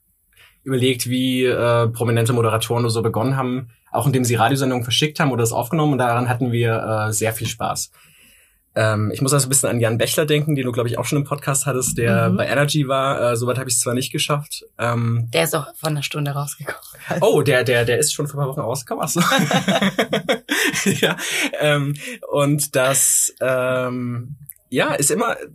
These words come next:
Speaker 1: noch ein ganz interessantes Thema, auch wenn man sich mehr mit, mit der wirtschaftlichen Zeit, äh, Seite, mit der Zeit, ähm, auseinandersetzt. Und dann in der Schule solche Sachen gemacht wie eine kleine Video-A G.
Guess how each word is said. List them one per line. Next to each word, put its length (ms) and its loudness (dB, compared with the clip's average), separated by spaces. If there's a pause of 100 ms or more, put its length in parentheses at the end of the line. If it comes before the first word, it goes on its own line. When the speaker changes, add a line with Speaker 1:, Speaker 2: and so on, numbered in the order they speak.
(460)
Speaker 1:
noch 180 0
ein 60 0
ganz 160 2
interessantes 420 0
Thema, 180 0
auch 100 0
wenn 80 2
man 100 2
sich 140 -2
mehr 160 2
mit, 100 -4
mit 100 0
der 80 0
wirtschaftlichen 480 -2
Zeit, 440 -2
äh, 140 -2
Seite, 300 2
mit 240 -2
der 80 2
Zeit, 440 -2
ähm, 560 -2 (460)
auseinandersetzt. 600 -2
Und 40 0
dann 80 2
in 60 0
der 60 2
Schule 560 2
solche 220 -2
Sachen 200 2
gemacht 260 0
wie 40 0
eine 60 2
kleine 260 -2
Video-A 360 2
G. 340 -4